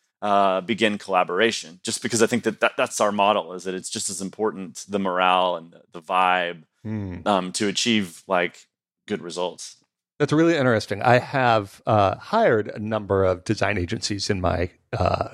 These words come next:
Speaker 2: in my career to work on various projects, and, you know, inevitably you're, like, three quarters of the way through the product, uh, project, and I, and I get the call of, like, "Hi, I'm your new creative director. I'm taking over the project, uh, and,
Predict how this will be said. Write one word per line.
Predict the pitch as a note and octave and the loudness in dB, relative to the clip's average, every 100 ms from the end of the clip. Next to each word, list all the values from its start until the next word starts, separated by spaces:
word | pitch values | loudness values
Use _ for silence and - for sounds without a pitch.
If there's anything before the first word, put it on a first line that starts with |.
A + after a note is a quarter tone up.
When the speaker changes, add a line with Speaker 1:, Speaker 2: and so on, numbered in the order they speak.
| - | -8
Speaker 2:
in | F#2 | -8
my | E2+ | -6
career | - G2+ F#2 F2 | -2 0 2 2
to | - | 0
work | - A#2+ G#2 | 2 4 4
on | F2 | 2
various | F2+ F#2 - | 2 0 2
projects, | - F#2+ - G#2 - - - - - _ | 2 2 2 0 -4 -12 -14 -14 -16 _
and, | C3+ A#2+ A#2 G#2+ G2+ - _ _ _ - | 0 2 0 -4 -10 -16 _ _ _ -12
you | B3+ B3+ | -6 -2
know, | G3+ C#3 C3+ | 2 4 4
inevitably | D#3+ E3 F#3 F#3+ D3+ C3 | 2 0 0 0 2 2
you're, | A2+ A2+ | 2 4
like, | A2+ G#2 - - | 4 2 0 4
three | E3 | 4
quarters | D3 C#3+ B2+ - | 6 4 2 0
of | |
the | A#2+ | 2
way | A#2 | 4
through | G#2+ A2+ | 2 -4
the | |
product, | - B2 A#2+ G#2+ G#2+ - A#2 | 0 4 4 4 0 2 2
uh, | - - | 2 2
project, | C3+ C#3+ C3 F#2 F#2 - | 4 4 2 -6 -6 0
and | A2+ G2 | 4 4
I, | A2 - | 2 0
and | A2 | 2
I | |
get | G#2 A#2+ | 4 2
the | - | 2
call | A2+ G#2+ | 2 4
of, | G#2 G#2+ | 2 2
like, | G#2 G2+ - _ | 2 0 -6 _
"Hi, | A#3+ A#3 | 2 4
I'm | F#3 F3+ | 2 0
your | E3+ | 0
new | C3+ D3 F3 | 2 2 2
creative | - D3+ C3+ A#2 | 2 2 2 6
director. | A#2+ F#2+ - - - - - | 6 6 -4 -8 -16 -18 0
I'm | C3+ | 0
taking | D3 F3+ F3+ | 2 0 4
over | F3+ E3+ | 4 4
the | |
project, | - C#3+ B2 A2 A2 - - | 2 2 2 -2 -2 -6 0
uh, | A#2+ A#2 A2+ A2 - | 2 4 4 2 0
and, | C3+ B2+ B2 A#2+ A2 | 0 2 4 2 0